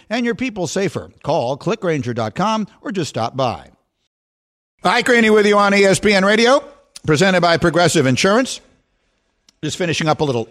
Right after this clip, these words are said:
oatmeal. The assembled members of the hashtag crew have, uh, assembled around us here. Hembo is here. Bubba and Cam are back in Bristol. You're gonna hear from two of my favorite people saying things I absolutely loved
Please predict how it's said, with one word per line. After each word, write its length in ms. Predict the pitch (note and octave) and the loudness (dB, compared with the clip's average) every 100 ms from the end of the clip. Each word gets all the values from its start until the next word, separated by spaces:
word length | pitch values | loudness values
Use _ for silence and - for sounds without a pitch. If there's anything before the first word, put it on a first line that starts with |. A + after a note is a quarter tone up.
| - | -4
oatmeal. 440 | A3+ E3 B2 G#3+ - _ _ _ _ _ _ _ | -4 -2 -4 -6 -14 _ _ _ _ _ _ _
The 100 | F3+ | 0
assembled 360 | F3 G#3 G3 F#3+ | 2 2 2 2
members 320 | F#3 F#3 D#3+ | 2 2 0
of 60 | |
the 60 | D3+ | 0
hashtag 440 | D#3 - - D#3+ | 0 0 0 -2
crew 240 | - F#3 A3+ | 2 2 4
have, 200 | D#3+ C3 | 2 0
uh, 340 | C#3 C3+ C3+ | 0 2 2
assembled 540 | C#3 - F3+ D#3 D3 C3+ | 0 0 0 2 0 0
around 400 | B2+ C#3 C3 B2+ | 0 0 0 0
us 140 | B2 | 0
here. 240 | - G3+ F#3+ | 0 -2 0
Hembo 380 | D#3+ D3+ D3 | -2 0 0
is 120 | C3 - | 0 0
here. 360 | F#3+ G#3+ C4+ - _ _ - - | 2 2 0 -8 _ _ -18 -2
Bubba 300 | D#3 D#3 D3 | 0 2 0
and 100 | B2+ | -2
Cam 300 | - E3+ F3 | -4 -2 -2
are 80 | D3 | 0
back 260 | C#3+ C3+ | -2 -2
in 140 | B2+ A2 | -4 0
Bristol. 520 | E3+ - A#3 D4 - _ _ _ _ - | -2 0 -2 -2 -8 _ _ _ _ -8
You're 100 | D3+ | -4
gonna 160 | D#3+ | -2
hear 160 | D3+ E3+ | 0 -2
from 160 | D#3+ C#3 | -2 -4
two 220 | C4 A3 | -2 -2
of 100 | D3+ | 0
my 160 | D3+ | -2
favorite 580 | - - G#3 A3+ F3+ - | -2 -4 -4 -2 -6 -6
people 340 | - G#3 D3 C#3+ | -8 -6 -6 -6
saying 300 | E3 D3+ D3 | -4 -6 -6
things 340 | F3+ E3 D3+ | -6 -6 -6
I 140 | D3 | -4
absolutely 640 | D3 D#3 - D3 D3 C3 A#2+ | -4 -6 -6 -4 -4 -4 -4
loved 640 | B2+ D#3 E3 C#3 E3 A3 | -4 -2 -2 -4 -6 -8